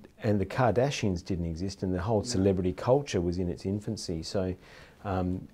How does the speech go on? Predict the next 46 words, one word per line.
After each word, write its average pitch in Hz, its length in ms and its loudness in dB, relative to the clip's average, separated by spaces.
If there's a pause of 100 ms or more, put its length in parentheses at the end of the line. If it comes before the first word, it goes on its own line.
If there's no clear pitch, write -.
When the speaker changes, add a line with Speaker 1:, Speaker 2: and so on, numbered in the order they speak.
(100)
Speaker 1:
uh, 92 280 0 (100)
before 147 380 10
the 98 240 8
celebrity 98 640 6
culture 101 500 4
and 92 140 2
the, 87 280 0
you 95 140 -4
know, 87 140 0
the, 85 120 -2 (160)
the 95 60 -6
tagging 95 600 2
and 87 100 0
the 80 60 -4
friends 98 480 2
and 92 80 2
all 95 100 2
that 90 160 2
sort 98 180 0
of 87 120 -2
thing 92 180 0
that 92 160 0
you 87 100 -6
see 110 280 2
in 92 120 0
social 90 440 -4
media, 92 440 -2 (480)
uh, 95 240 -2
you 110 160 4
only 131 200 6
really 95 200 2
saw 104 280 2
celebrities 92 560 -2
on 85 100 -6
television 95 580 -2
and 87 120 -4
in 87 120 -2
magazines. 90 800 -2 (400)
Now 131 180 8
it's 101 140 0
very 117 240 6
accessible 95 560 0
to 90 100 0
everyone 90 440 -2
from 90 180 -8
school. 87 720 -2